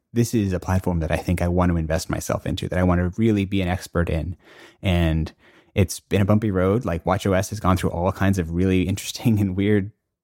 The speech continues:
turns along the way, but, um, I feel like it's a place that I really enjoy working, and I like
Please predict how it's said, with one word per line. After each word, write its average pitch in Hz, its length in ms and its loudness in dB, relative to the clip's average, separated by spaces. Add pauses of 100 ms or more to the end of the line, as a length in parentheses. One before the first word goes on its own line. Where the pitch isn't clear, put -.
turns 104 400 0
along 101 220 0
the 90 80 0
way, 90 300 0
but, 85 340 0 (460)
um, 87 260 2
I - 80 0
feel 92 560 0
like 92 240 -8
it's - 140 0
a - 20 4
place 98 240 2
that 87 100 -2
I 87 40 0
really 92 280 2
enjoy 85 280 0
working, 90 480 0
and 90 80 -2
I 85 100 2
like 85 560 0